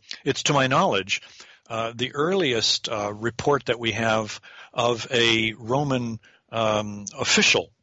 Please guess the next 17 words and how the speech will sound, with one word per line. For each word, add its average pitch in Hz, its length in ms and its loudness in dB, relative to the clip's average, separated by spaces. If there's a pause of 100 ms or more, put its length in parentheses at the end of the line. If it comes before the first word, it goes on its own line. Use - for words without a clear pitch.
somebody 110 360 -4
in 110 100 -6
an 107 100 -6
official 160 300 0
capacity, 101 680 -2 (320)
both 120 200 2
commenting 143 460 0
on 110 180 -2
Christianity 107 720 -4 (460)
and, 139 560 0
uh, 123 280 0
indicating 131 580 0
how 135 440 0
he 131 300 -6
responded 123 580 0
to 95 120 -8
them. 85 140 -16